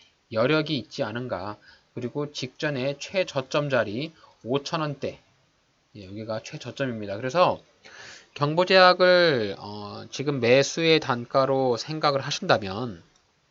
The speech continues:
일단 오늘 주가가 좀 급락이 나오고 있잖아요. 어, 조정을 주고 있는데 뭐 칠천 원대에서부터 오천 원대까지 분할 매수로 저점에서 요 자리,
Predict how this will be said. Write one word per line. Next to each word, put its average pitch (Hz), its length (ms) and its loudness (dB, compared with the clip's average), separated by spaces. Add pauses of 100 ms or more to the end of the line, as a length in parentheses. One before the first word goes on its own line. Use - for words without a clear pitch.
(680)
일단 160 200 0
오늘 170 260 4
주가가 165 320 6
좀 156 120 0
급락이 156 380 2
나오고 123 280 4
있잖아요. 123 400 -2 (460)
어, 101 240 -14
조정을 135 560 0
주고 127 460 -2
있는데 107 640 0 (380)
뭐 110 160 -12
칠천 196 320 0
원대에서부터 185 840 4
오천 127 340 0
원대까지 123 920 -2
분할 143 420 2
매수로 139 800 -2 (400)
저점에서 127 800 0
요 110 140 -4
자리, 120 420 0